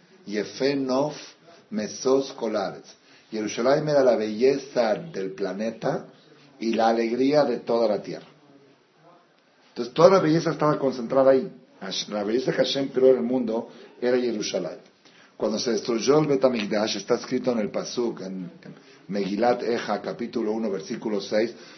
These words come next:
"Batetze mi bat Zion kol hadara". Se quitó la belleza de Jerusalén. Claro, al destruirse el templo, se quitó la belleza, pero el mundo tiene que tener belleza, porque Hashem creó la belleza.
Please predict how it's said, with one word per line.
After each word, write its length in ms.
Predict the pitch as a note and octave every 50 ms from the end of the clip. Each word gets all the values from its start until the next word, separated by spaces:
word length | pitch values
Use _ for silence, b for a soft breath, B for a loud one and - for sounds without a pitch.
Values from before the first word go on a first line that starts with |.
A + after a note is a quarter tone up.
| B B
"Batetze 600 | - G2+ A2 A2 - A#2 G#2+ - - - C#3+ D3 D3
mi 140 | C#3+ D3 C3+
bat 340 | G#2+ B2+ B2+ C3+ C3 -
Zion 360 | - - B2 B2 B2 B2+ B2+ B2
kol 220 | B2+ A#2 A#2 A2
hadara". 460 | G2+ G#2+ G#2+ A2 G#2+ A2+ G#2+ F#2 - - B B B B B B
Se 220 | - - - E3+ -
quitó 400 | - - - - C#3 D3 E3 E3
la 140 | D#3 C#3 B2+
belleza 440 | A#2 A2+ A2+ A2+ A2+ G#2+ - A#2+ A2
de 60 | G#2
Jerusalén. 360 | G2 G2 F2 F#2+ G2 F#2 F#2 F2+
Claro, 240 | F#2+ B2 B2+ A2+
al 80 | G2 F2+
destruirse 480 | F2+ E2+ - - G2+ A2+ C3 B2+ - C#3+
el 120 | C3 C3
templo, 500 | - C3+ B2 A2+ F#2+ G2+ A2 A#2 B2 - B B B B B B
se 220 | B - A#2 G2+
quitó 300 | - - A2 - C#3 C#3
la 80 | C#3+ C#3+
belleza, 400 | C3+ C3+ D3 D#3 C#3 - A2+ F#2
pero 400 | - A2 A2 A2 A2+ - - - B B B B B B B
el 160 | A2+ A2+ A2+
mundo 320 | A#2+ C#3 D#3+ E3 D#3 D#3
tiene 240 | D#3 D#3 D3 C#3+ C#3+
que 140 | B2+ C3 B2+
tener 320 | G2+ C3 A#2+ B2+ C3 C3+
belleza, 460 | C3 B2+ B2+ C3 D3+ D3+ - - B2 F#2
porque 180 | F#2+ F#2+ -
Hashem 320 | - G2+ - C3 B2+ B2+ B2+
creó 280 | - A2 A#2 C3 C#3+
la 120 | C3 A2+ F#2+
belleza. 320 | F#2+ F2+ E2+ - - -